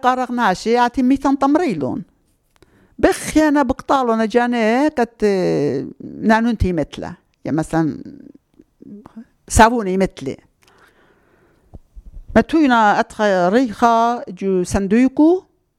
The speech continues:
صندوقة ميتة، ما توينا جابو. ناشي بيتانا قد لبلي التمريلي. سيمتري. فيونيري. كفيونيري مارينا. خزي. آها ميتديان.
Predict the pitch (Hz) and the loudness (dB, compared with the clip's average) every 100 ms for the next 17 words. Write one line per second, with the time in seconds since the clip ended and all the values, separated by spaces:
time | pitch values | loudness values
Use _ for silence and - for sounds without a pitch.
0 | _ _ _ _ _ _ _ _ _ 214 | _ _ _ _ _ _ _ _ _ -2
1 | 208 220 - 170 - - 359 - - - | 0 0 0 -2 -2 -16 -20 -20 -20 -4
2 | 185 175 - 202 202 214 180 165 135 170 | 0 0 0 -2 0 -2 0 -2 -2 -8
3 | 156 _ _ _ - - - 240 - - | -14 _ _ _ -20 -14 0 0 0 -6
4 | 185 196 247 214 175 196 277 220 190 190 | -8 -2 0 0 0 0 0 -2 -4 -4
5 | 170 175 - 185 190 226 240 294 359 403 | -4 -6 -4 -2 0 0 2 0 0 -2
6 | _ _ _ _ _ _ - - 220 247 | _ _ _ _ _ _ -14 0 2 2
7 | - 359 415 - _ _ _ _ _ - | 0 0 0 -2 _ _ _ _ _ -10
8 | - 233 254 269 403 415 _ _ _ _ | -2 2 2 2 0 -6 _ _ _ _
9 | _ _ _ - 233 - 320 214 202 196 | _ _ _ -2 -2 0 -4 -2 -2 -2
10 | 185 185 190 208 233 269 277 _ _ _ | -2 -2 -2 0 0 -2 -4 _ _ _
11 | _ _ _ _ _ _ - 202 226 175 | _ _ _ _ _ _ -8 0 0 0
12 | - - _ 233 269 262 254 226 220 214 | -6 -20 _ 2 2 2 0 0 0 0
13 | 214 214 175 175 196 220 | 0 0 2 2 0 -2